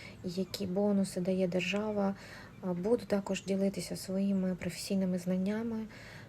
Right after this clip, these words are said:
бо я маю досвід роботи в різних галузях і, можливо, буде корисно людям, котрі зараз починають свій бізнес або, а,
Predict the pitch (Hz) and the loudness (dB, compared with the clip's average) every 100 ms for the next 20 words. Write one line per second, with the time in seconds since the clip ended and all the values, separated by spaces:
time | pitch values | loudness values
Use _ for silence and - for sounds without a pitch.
0 | - 190 196 196 190 185 180 190 185 185 | -2 2 4 4 4 4 4 2 0 -2
1 | 180 180 180 185 185 180 190 180 175 196 | -2 -2 0 0 0 0 0 2 0 0
2 | 220 208 - 180 180 - 202 185 180 180 | 0 0 0 0 0 -6 -4 0 2 2
3 | 180 180 180 196 202 180 180 185 185 185 | 2 0 0 0 0 0 -2 0 2 0
4 | 180 190 180 214 202 185 - - - - | 0 -4 -2 -2 0 -2 -4 -12 -14 -14
5 | - - - 208 202 202 190 190 180 185 | -14 -10 0 2 2 0 2 2 0 0
6 | 185 185 - 175 - 185 180 - 175 175 | 2 0 -4 -6 -2 0 0 0 -2 -2
7 | 220 220 208 202 - - 180 175 185 190 | -6 -2 -2 -2 -6 -6 -4 -2 0 2
8 | 185 175 180 - - - - 185 180 180 | 4 4 0 -8 -16 -16 -8 -2 2 2